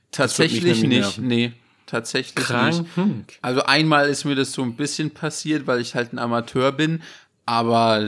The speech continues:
Speaker 1: <laughs> Einfach durchgebissen.
Speaker 2: aber eigentlich wirklich war das jetzt, das war jetzt kein Problem beim Essen, sagen wir so.
Speaker 1: Okay, das war Nummer eins so, äh, Nummer und so, <laughs> und so. Äh, zwei ist nämlich,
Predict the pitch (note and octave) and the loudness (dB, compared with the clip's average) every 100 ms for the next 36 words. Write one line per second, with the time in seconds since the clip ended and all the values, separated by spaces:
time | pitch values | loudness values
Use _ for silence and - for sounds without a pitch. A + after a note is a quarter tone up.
0 | G#2 G#2 G#2+ A2 - A#2 C#3 B2+ - B2+ | -4 -4 -4 -4 -4 0 2 2 2 -2
1 | B2+ E3 B2+ C#3 A#2+ - A2+ - B2+ A#2+ | 0 0 0 -2 0 0 0 -4 -2 2
2 | A#2+ C3+ C3+ B2+ - A#3 - B2+ - F4+ | 4 4 4 2 0 -2 0 -2 0 2
3 | - - C3+ - A#2+ A#2 - A#2+ - B2+ | 2 -2 -4 0 2 0 -2 -6 -4 2
4 | D3 C#3 - D#3 - C#3 A#2+ B2 A#2 - | 2 4 2 0 2 0 4 4 4 0
5 | A2+ B2 - G#2+ - - - E3 E3+ - | -4 -6 -8 -8 -8 -6 -6 -8 -8 -12
6 | E3+ _ _ _ - D3 C3 D#3 A2 F#2 | -14 _ _ _ -6 -2 0 0 -2 -4
7 | - - - C3 C#3+ D3+ - E3 D#3+ D3 | -12 -20 -16 -12 -6 -6 0 0 2 2
8 | C3+ A#2+ C#3+ E3+ G3 A3 - C#3 C3+ D3 | 2 2 2 2 2 0 0 0 2 2
9 | C3+ C#3+ C#3+ D3+ F#3+ B3 A#3+ - F3+ - | 2 2 2 4 4 2 0 -2 0 2
10 | D3 D3+ E3+ G#3 - - G3 D3+ D3 D3 | 0 0 2 0 0 -6 -8 0 4 4
11 | C#3+ - - D3 F3+ F3 G3 - - _ | 2 -4 -4 0 0 0 -4 -10 -20 _
12 | D3+ B2+ C#3 C3 B2+ B2+ C#3 G#3 | -2 0 0 2 4 4 2 0